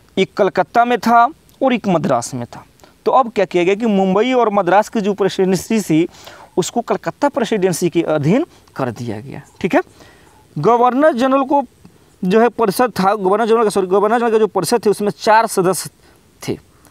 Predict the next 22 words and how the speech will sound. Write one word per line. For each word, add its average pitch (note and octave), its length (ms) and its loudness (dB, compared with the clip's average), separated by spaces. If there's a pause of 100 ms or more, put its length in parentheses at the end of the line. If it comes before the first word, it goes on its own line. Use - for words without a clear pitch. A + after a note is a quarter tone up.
(140)
यानी G3 180 2
एक F#3+ 100 0
गवर्नर E3+ 400 2
जनरल B3+ 360 0 (400)
और G3+ 100 2
चार E3+ 280 0
सदस्य C#3 400 -4 (100)
थे। A#2 100 -10 (440)
संपूर्ण G#3 520 -2
कलकत्ता G3 480 0
प्रेसिडेंसी E3+ 560 -2
का E3 80 0
प्रशासन D#3 540 -2 (360)
तथा E3+ 140 0
सैनिक F3 360 -2
शक्ति D#3+ 400 -2 (300)
इसी - 180 -2
सरकार A#2+ 380 -4
में A2+ 140 -8
नहीं A2 140 -14
थी, - 220 -20 (540)
यानी D#3+ 380 0